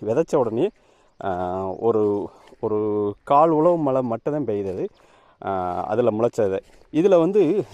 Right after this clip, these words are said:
சீமக்கரோல முள் வந்து நிறைய இருந்தது. அதனால, ஆ, டிராக்டர்லயே தான் பின்னாடி உட்காந்து போட்டேன். ம், கை நடவு பண்ணியிருந்தாங்கன்னா அவங்க கால்ல வந்து நிறைய குத்தி இருக்கும் முள். அதனால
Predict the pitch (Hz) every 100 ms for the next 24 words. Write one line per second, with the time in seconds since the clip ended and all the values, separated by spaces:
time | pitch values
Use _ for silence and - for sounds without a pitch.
0 | - 233 240 196 156 117 117 190 170 143
1 | 147 120 98 92 92 110 180 139 110 95
2 | 92 - 95 98 117 214 _ _ _ _
3 | 101 101 - 208 254 214 170 160 175 147
4 | 135 143 110 131 120 92 90 - - _
5 | _ _ 104 92 90 87 92 82 87 -
6 | - - _ 160 226 185 139 110 113 113
7 | 107 98 101 165 254 - - - 110 117
8 | 107 98 95 92 - 117 131 104 110 120
9 | 98 - - 101 131 147 - 127 170 120
10 | 101 95 101 95 - - _ - 98 90